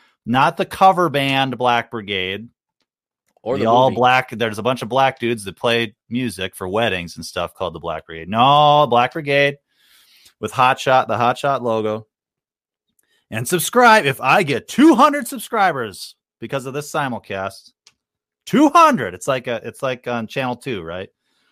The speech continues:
Speaker 1: Where they do the, the fundraising. If I get two hundred, you will receive a, a Will to Power episode looking at what Frederick, Frederick Nietzsche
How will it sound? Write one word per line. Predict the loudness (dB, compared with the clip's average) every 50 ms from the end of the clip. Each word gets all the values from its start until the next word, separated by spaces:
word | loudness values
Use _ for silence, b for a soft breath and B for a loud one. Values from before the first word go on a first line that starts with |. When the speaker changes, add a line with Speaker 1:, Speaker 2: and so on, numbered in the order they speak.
| _ _
Speaker 1:
Where | -8 -6
they | -4 -4 -4
do | -4 -6 -4
the, | -2 -2 -2 -2 -4 -4 -6
the | -8 -8 -8
fundraising. | -6 -2 -2 0 0 0 -2 -4 -4 -6 -8 -12 -18 -20 -20 _ _ _ -18
If | B B B B B B B B B B B B
I | 0 0
get | 0 -2 -2
two | 0 0 2 4 6
hundred, | 6 6 6 4 2 0 -4 -4 -4
you | -2 -2 0 2
will | 4 4 4 4 4
receive | 2 0 -2 -4 -6 -4 -2 -2 -2 -4 -6 -10 -14 -20 _ _ _ _ _ _ _ _ _ _ _ _ _ _ _ _ -10
a, | -8 -6 -6 -6 -6 -6
a | -4
Will | -2 0 0 0 0
to | 0 -4 -6
Power | 0 2 4 4 4 4 2
episode | -2 -2 -4 -8 -6 -4 -2 -2 -2 -4 -6 -10 _ _ _ _ _ _ _ _ _ _ _ _ _ _ _ _ _ _ _ _ _ _ _ _ _ _ _ _ -6
looking | 0 0 0 2 0 0 2
at | 2 2 2
what | 4 4 4 4 2 -2 _ _ _ _ _
Frederick, | -20 -10 -2 0 2 2 2 0 0 -2 -2 -2
Frederick | -4 -16 -18 -18 -18 -10 -4 -2 -2 -2 -2 -6 -8 -10 -10 -14 -14 -10
Nietzsche | -8 -8 -8 -8 -8 -8 -6 -6